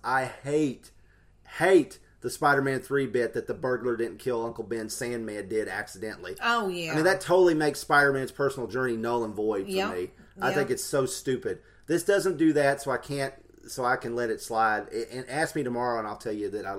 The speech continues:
Speaker 1: I think it's brilliant. I just, I, I go back and forth on it. I'm like, it didn't, and, and Batman Beyond was done. I mean, yes, they've done comics, and they, there was one more little animated short for Batman's
Speaker 2: Yeah.
Speaker 1: seventy-fifth anniversary, but that was set in the, you know, time period of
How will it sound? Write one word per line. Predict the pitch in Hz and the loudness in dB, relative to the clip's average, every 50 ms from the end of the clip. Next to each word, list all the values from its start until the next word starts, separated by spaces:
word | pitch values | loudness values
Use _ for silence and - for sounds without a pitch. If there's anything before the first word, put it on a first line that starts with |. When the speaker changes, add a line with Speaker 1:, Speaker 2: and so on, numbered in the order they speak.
| - - 101 | -8 -10 -10
Speaker 1:
I | 101 | -10
think | - 107 95 | -8 -10 -8
it's | 98 - - - - _ - - - | -8 -10 -12 -14 -20 _ -20 -14 -8
brilliant. | 123 117 110 107 107 104 95 73 - - - - - - - | -4 -4 -4 -4 -4 -6 -8 -12 -14 -20 -20 -20 -12 -6 -2
I | 131 135 | -2 0
just, | 139 135 - - - | -2 -2 -4 -2 -2
I, | 147 156 - | -2 -2 0
I | 131 147 156 | 2 2 2
go | 135 123 175 185 180 | 2 4 4 4 6
back | 180 165 156 147 - | 8 6 6 6 4
and | 135 117 | -2 -6
forth | - 135 127 120 113 117 | -4 -2 0 0 -2 -2
on | 113 98 95 95 | -4 -6 -6 -6
it. | 101 | -6
I'm | 110 117 | -6 -4
like, | 113 110 107 - - - - - - - - - - | -4 -4 -4 -6 -10 -20 -20 -20 -20 -20 -20 -6 0
it | 147 165 135 | 0 0 2
didn't, | 170 240 254 - - | 2 0 0 0 0
and, | 185 190 190 | 0 0 2
and | 180 175 151 | 2 0 4
Batman | 135 180 190 214 208 196 190 180 | 6 8 8 8 6 4 4 6
Beyond | 175 170 156 156 156 151 | 6 6 8 6 4 4
was | 147 139 | 2 0
done. | - - 123 120 120 113 113 117 117 117 - | 2 0 0 0 0 0 0 -2 -4 -6 -6
I | 131 | -4
mean, | 135 135 131 131 | -4 -2 0 0
yes, | 143 147 143 143 - | 2 2 0 0 0
they've | 127 113 98 | -4 -4 -2
done | - 131 127 120 | -2 -2 -2 -2
comics, | 120 - - 120 117 117 117 117 113 113 - - | -4 -6 -6 -4 -2 -2 -2 -2 -4 -4 -6 -10
and | 113 107 | -8 -6
they, | 107 107 107 - - - - - - - | -6 -8 -8 -10 -16 -20 -20 -20 -12 -6
there | 113 | -2
was | 120 127 113 | -2 -2 0
one | 117 139 143 147 139 | 0 0 0 0 2
more | 135 127 131 135 | 2 2 4 4
little | 127 127 120 117 117 113 | 4 4 4 2 2 0
animated | 117 120 123 123 120 120 117 110 113 | 0 -2 -4 -2 0 0 0 0 -2
short | - - 123 120 113 - - | -4 -4 -2 -2 -2 -2 -4
for | 110 | -6
Batman's | 107 110 110 107 - 110 107 104 - | -4 -2 -4 -4 -4 -6 -8 -6 -4
Speaker 2:
Yeah. | 101 - | -2 -2
Speaker 1:
seventy-fifth | - 185 175 170 113 104 107 | -2 -2 -2 -2 -4 -4 -4
anniversary, | 107 104 104 104 104 104 101 - - 107 98 | -4 -6 -4 -2 -2 -2 -2 -2 -4 -4 -4
but | 92 107 - | -4 -2 -2
that | 120 117 - | 0 -2 -2
was | 107 - | -4 -8
set | - - 113 104 101 | -6 -4 -4 -4 -4
in | 101 98 98 | -6 -8 -6
the, | 95 92 95 - - - - - - - _ - | -8 -8 -10 -10 -18 -20 -20 -20 -20 -20 _ -12
you | 104 | -10
know, | 104 95 | -10 -10
time | - - 107 101 98 98 | -10 -8 -6 -6 -6 -6
period | - - 101 98 101 101 101 98 95 | -6 -6 -4 -4 -2 -2 -4 -4 -6
of | 92 95 95 - | -8 -10 -12 -18